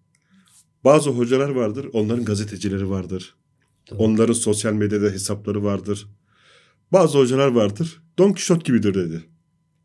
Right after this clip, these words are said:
Speaker 1: Bu söylediğim hoca da yayından sonra söylüyor. Çok doğru bir tespit. E, kullanırlar, kendi şeylerini yaparlar, P R'larını yaparlar.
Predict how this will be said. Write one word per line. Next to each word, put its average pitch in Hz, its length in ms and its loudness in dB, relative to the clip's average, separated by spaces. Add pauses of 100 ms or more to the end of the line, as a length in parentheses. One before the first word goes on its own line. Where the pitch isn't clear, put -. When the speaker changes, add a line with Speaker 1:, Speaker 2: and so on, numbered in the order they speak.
(420)
Speaker 1:
Bu 107 100 -8
söylediğim 123 460 2
hoca 139 220 0
da 127 100 4
yayından 120 320 6
sonra 120 220 0
söylüyor. 113 260 -2
Çok 147 220 -4
doğru 110 180 2 (180)
bir - 60 -20
tespit. - 360 -14 (760)
E, 120 160 -2
kullanırlar, 139 840 0
kendi 117 320 -2
şeylerini 131 420 0
yaparlar, 123 500 -2
P 107 100 -8
R'larını 117 340 0
yaparlar. 123 440 -2